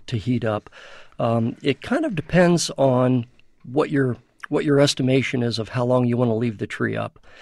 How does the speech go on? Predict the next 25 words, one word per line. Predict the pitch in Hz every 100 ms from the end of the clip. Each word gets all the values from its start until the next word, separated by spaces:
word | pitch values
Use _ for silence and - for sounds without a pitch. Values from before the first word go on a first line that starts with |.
| - - _
You | 117
know, | 110
I | 120
normally | 135 139 139 135 131
go | 117 120
out | 120 127
and |
get | 117 117
a |
tree | - 139 123
the | 113
weekend | 113 120 127 117
after | 117 - 107
Thanksgiving, | 123 113 - 131 120 120 113
and, | 107 107 113
and | 120 117
I | 110
procrastinate | - - - 127 127 - 120 117 117 -
in | 113 104 101 -
taking | - 139 135 117
it | 117
down, | 123 117 117
and | 113
so | - 113
it, | 117 -